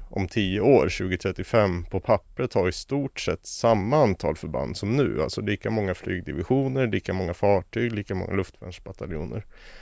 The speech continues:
Och det tyder ju på att mycket av de här pengarna sjunker in i det som vi redan borde haft. Men att liksom, att bygga ut det så att det funkar.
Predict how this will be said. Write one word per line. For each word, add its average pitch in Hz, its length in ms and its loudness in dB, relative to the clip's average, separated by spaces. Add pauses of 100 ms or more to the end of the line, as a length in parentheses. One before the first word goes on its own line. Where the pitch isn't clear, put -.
(320)
Och 110 180 -6
det 127 560 4
tyder 98 320 0
ju 90 80 2
på 87 400 0 (140)
att - 160 -10
mycket 107 320 0
av 107 100 6
de 98 120 4
här 92 100 -2
pengarna 92 460 2
sjunker 95 420 -2
in 123 380 4
i 95 80 4
det 90 200 2
som 95 180 -2
vi 92 100 4
redan 98 300 4
borde 104 360 2
haft. - 520 -4 (580)
Men 87 420 0
att - 260 0
liksom, 90 480 -2 (320)
att - 180 -10
bygga 98 260 0
ut 104 300 -2
det - 180 -10 (140)
så - 140 -12
att 90 80 -12
det - 80 -8
funkar. - 500 -8